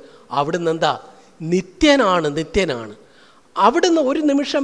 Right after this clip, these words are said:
രണ്ടായിരം വർഷം മുമ്പ് ഒരു, ഒരു നിമിഷത്തിലാണ് അവിടുന്ന് കൊല്ലപ്പെട്ടത്. പക്ഷെ ആ നിമിഷം ഫ്രീസ് ചെയ്ത്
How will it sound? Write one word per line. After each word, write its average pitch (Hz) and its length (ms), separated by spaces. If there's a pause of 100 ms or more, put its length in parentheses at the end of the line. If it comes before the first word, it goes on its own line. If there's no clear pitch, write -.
(120)
രണ്ടായിരം 262 540
വർഷം 269 280
മുമ്പ് 254 260
ഒരു, 254 140 (420)
ഒരു 214 200
നിമിഷത്തിലാണ് 233 760 (240)
അവിടുന്ന് 226 340
കൊല്ലപ്പെട്ടത്. 170 580 (400)
പക്ഷെ 165 220 (160)
ആ 202 40 (180)
നിമിഷം 226 420 (760)
ഫ്രീസ് 247 480
ചെയ്ത് 240 260